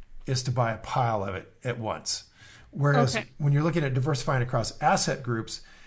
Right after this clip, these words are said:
Speaker 1: you're looking at, um, going for more what we'd call, like, a Rule One portfolio, or what Ray Dalio, who's the fabulous hedge fund investor at Bridgewater,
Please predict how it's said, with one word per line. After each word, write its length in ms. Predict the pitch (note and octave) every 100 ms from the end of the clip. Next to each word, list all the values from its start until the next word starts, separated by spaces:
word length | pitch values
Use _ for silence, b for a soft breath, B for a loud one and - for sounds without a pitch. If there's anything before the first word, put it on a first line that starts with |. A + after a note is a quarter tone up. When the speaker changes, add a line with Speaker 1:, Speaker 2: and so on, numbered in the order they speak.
| B -
Speaker 1:
you're 200 | C#3+ C#3
looking 480 | C#3 D#3+ D#3+ C#3 -
at, 340 | B2+ A#2+ A#2 - - -
um, 560 | B2 A2 G#2 G2+ G#2+ - b b b b b -
going 280 | D#3+ E3 D3
for 200 | - C#3+
more 280 | C3+ D3 C#3+
what 160 | C#3
we'd 160 | C3 B2+
call, 200 | D3 B2+
like, 160 | A#2
a 100 | A#2
Rule 400 | A2+ A#2+ C#3+ C#3+
One 320 | B2 C3 B2 A#2+
portfolio, 920 | - A2 - A#2 A2 G#2 F#2 - - b b
or 140 | C3
what 240 | B2+ C#3 C3
Ray 160 | D3+ C#3+
Dalio, 540 | C3+ C3 C3+ A2+ G#2
who's 160 | A2 -
the 260 | - A#2+ - -
fabulous 800 | - - F3 D#3 C#3 C3 G#2+
hedge 240 | - B2 B2
fund 160 | B2
investor 480 | A2 G#2 G#2+ - G#2+
at 160 | G2+ -
Bridgewater, 680 | B2 B2+ A#2 F#2+ F#2 F2+